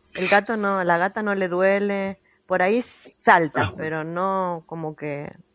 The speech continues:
Speaker 1: no que se asusta, sino que es normal, pienso yo. Pero sí llegamos a ver
Speaker 2: Mira.
Speaker 1: chispas, ¿eh? Sí se ven.
Speaker 2: Sí, eh, es, pero eso significa que hay que cuidar, eh, hay que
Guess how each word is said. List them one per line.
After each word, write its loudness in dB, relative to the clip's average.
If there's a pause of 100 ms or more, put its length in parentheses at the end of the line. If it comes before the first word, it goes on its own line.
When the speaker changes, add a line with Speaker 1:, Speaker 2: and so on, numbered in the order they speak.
(420)
Speaker 1:
no 0
que -8
se -8
asusta, -8
sino -4
que 0
es -4
normal, 2
pienso -8
yo. -14 (360)
Pero -2
sí -6
llegamos 2
a 2
ver 2 (120)
Speaker 2:
Mira. 10
Speaker 1:
chispas, 0
¿eh? -6 (240)
Sí -12
se -2
ven. 0 (1400)
Speaker 2:
Sí, 2
eh, 6 (200)
es, 8
pero 12
eso 6
significa 2
que 4
hay 4
que 8 (300)
cuidar, 6
eh, 4
hay 4
que 8